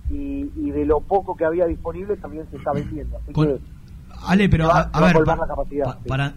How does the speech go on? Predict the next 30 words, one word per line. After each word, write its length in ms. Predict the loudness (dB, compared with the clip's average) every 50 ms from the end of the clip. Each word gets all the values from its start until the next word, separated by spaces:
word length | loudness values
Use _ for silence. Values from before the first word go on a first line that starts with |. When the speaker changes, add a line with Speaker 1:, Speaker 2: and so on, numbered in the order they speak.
| -4 0
Speaker 2:
para 180 | 0 2 2
entender, 440 | 2 2 4 4 4 4 2 0 0
con, 480 | 0 0 2 2 2 2 2 0 -2 -4 -2
vos, 240 | 2 2 2 4 6
vos 160 | 6 6 8
ten-, 180 | 8 8 8 8
vos 140 | 8 8
tenías 340 | 8 8 8 8 8 6 4
abono. 380 | 4 4 4 4 2 2 0 -2 -6 -10 -16 -18 -16 -16 -18 -16 -6 -4
Speaker 1:
Yo 80 | -4
tenía 220 | -2 -2 -2 0 0
abono, 260 | 0 -2 -2 -6 -8
sí. 120 | -2 0
Speaker 2:
Vos 160 | 2 2 2 2
hiciste 280 | 2 4 4 4 4 4
la, 80 | 4 4
el 160 | 4 2 2
trámite 320 | 2 2 2 2 0 0
de 60 | -2
renovación. 680 | -2 -2 -2 -2 -2 -2 -2 0 0 0 0 0 -2 -6 -10 -16 -20 -20 -20 -20 -20 -20 -20 -20 -20 -20 -20 -14
Speaker 1:
Lo 160 | -8 -4 -4 -4
haces, 300 | 0 2 2 2 2 0 -4 -10 -8
lo 140 | -6 -6 -2
podés 240 | 0 2 2 2 0
hacer 220 | -2 -4 -4 -4
directamente 640 | -2 -2 -2 -2 0 0 -2 -2 -2 -4 -4 -2 -2
online. 300 | -2 -2 -4 -6 -8 -10 -18 -20
Speaker 2:
Está 180 | -6 0 2 4
bien. 240 | 4 4 4 2 2 2
Ahora, 460 | 2 4 4 4 2 2 0 -4